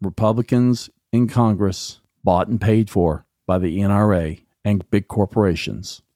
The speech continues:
It hasn't changed. This is just another event. And until we learn, until people who are voting Republican learn this lesson, things are not gonna get better. Things are gonna get worse. And nobody's talking about taking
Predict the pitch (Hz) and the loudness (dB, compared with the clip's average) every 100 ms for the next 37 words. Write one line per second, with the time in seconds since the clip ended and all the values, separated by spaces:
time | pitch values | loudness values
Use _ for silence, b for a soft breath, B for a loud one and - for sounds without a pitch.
0 | - 71 85 90 107 113 139 139 135 127 | -12 -8 -4 -2 0 0 2 2 0 -2
1 | - _ _ - 90 113 - 113 - 101 | -8 _ _ -12 -8 -6 -4 -4 -2 0
2 | 104 120 117 120 131 127 120 - _ _ | 2 4 4 4 2 2 -2 -12 _ _
3 | - 101 98 95 95 90 - _ _ - | -10 -6 -4 -6 -8 -10 -16 _ _ -10
4 | 104 127 123 120 135 143 143 156 110 107 | -4 2 2 4 4 4 4 4 2 0
5 | 117 _ _ - 90 - 120 127 123 - | -4 _ _ -12 -10 -2 2 4 2 -2
6 | _ _ 156 135 123 139 127 98 123 151 | _ _ -2 2 2 4 2 4 2 2
7 | 131 127 - 156 127 120 107 104 104 127 | 2 0 2 0 0 2 0 0 0 2
8 | 165 113 90 - 85 90 92 117 - _ | 2 0 -4 -6 -8 -8 -8 -10 -12 _
9 | - 127 131 120 107 98 107 143 - 127 | 0 2 2 2 2 2 2 0 -2 -2
10 | 117 117 - 80 73 85 _ _ - 123 | 0 -2 -2 -4 -6 -12 _ _ 0 2
11 | 98 95 95 82 73 78 64 - - - | 2 0 0 -2 -6 -8 -12 -14 -18 -20
12 | _ - 165 190 233 220 135 - 131 156 | _ 0 4 4 4 2 0 0 -2 0
13 | - 107 101 92 82 - _ _ - 131 | 0 0 2 0 -2 -6 _ _ 0 0
14 | - 98 87 | 2 0 0